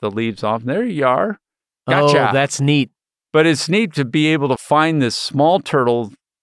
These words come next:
Speaker 1: in this big, uh, wooded area.
Speaker 2: Yeah.
Speaker 1: And you can hunt down that turtle and find it.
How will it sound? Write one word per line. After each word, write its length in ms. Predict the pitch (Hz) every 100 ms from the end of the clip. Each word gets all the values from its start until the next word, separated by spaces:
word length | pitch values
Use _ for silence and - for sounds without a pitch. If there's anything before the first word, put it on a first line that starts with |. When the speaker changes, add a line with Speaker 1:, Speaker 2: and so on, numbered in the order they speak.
| _ _ _ -
Speaker 1:
in 260 | 127 120
this 300 | 117 110 - - _ _ _ _ _ _ 156
big, 340 | 185 175 -
uh, 460 | 135 117 113 107 101 -
wooded 400 | 120 156 143 120
area. 560 | 131 135 113 98 98 104
Speaker 2:
Yeah. 260 | 135 127 - _ _ _ -
Speaker 1:
And 220 | 123 120
you 400 | 127 135 120 101 _ _ _ _ _ _ -
can 160 | 107
hunt 280 | 90 135 123
down 280 | 127 131 127
that 180 | 127 -
turtle 300 | 131 135 135
and 120 | 117
find 260 | 131 160
it. 100 | 127